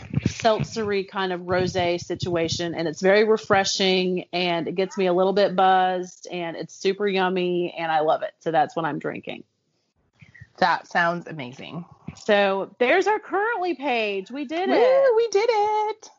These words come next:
Speaker 1: We did it. Okay, so you guys, we have got to wrap this up.
Speaker 2: Yep,
Speaker 1: We've been
Speaker 2: Leanne's on a
Speaker 1: going
Speaker 2: mission.
Speaker 1: on, yes, we've been going on for a little while, so we've got to wrap this up. So
Speaker 2: Mm-hmm.
Speaker 1: everyone remember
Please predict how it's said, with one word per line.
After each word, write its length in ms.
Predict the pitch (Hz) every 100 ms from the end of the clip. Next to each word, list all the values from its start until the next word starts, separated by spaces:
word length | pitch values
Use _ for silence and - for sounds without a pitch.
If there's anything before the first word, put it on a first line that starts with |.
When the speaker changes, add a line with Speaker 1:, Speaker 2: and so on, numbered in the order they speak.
| -
Speaker 1:
We 180 | 285 294
did 280 | 277 294
it. 240 | 285 247 220 262
Okay, 300 | - 285 202
so 400 | 190 262 240 180 175
you 160 | 220 233
guys, 340 | 226 196 175 -
we 100 | 233
have 140 | 254
got 200 | 226 202
to 80 | 269
wrap 320 | 208 202 208 -
this 180 | 320 -
up. 320 | 185 170 - _ _ _ _ _ -
Speaker 2:
Yep, 220 | - 160 214
Speaker 1:
We've 180 | 160 170
been 120 | 196
Speaker 2:
Leanne's 80 | 208
on 80 | 208
a 20 | 208
Speaker 1:
going 80 | 226
Speaker 2:
mission. 200 | 208 208
Speaker 1:
on, 180 | 214 - - - -
yes, 320 | 226 147 -
we've 120 | 202 240
been 100 | 226
going 240 | 226 233
on 240 | 220 220
for 120 | 220 233
a 60 |
little 220 | 240 285
while, 380 | 269 202 190 202
so 180 | - 202
we've 140 | 202
got 160 | 202 190
to 80 | 214
wrap 260 | 196 196
this 220 | 262 277 220
up. 240 | 208 - _ _ _ _
So 220 | 269 233
Speaker 2:
Mm-hmm. 80 | 156
Speaker 1:
everyone 440 | 196 320 330 339
remember 560 | 320 277 262 185 -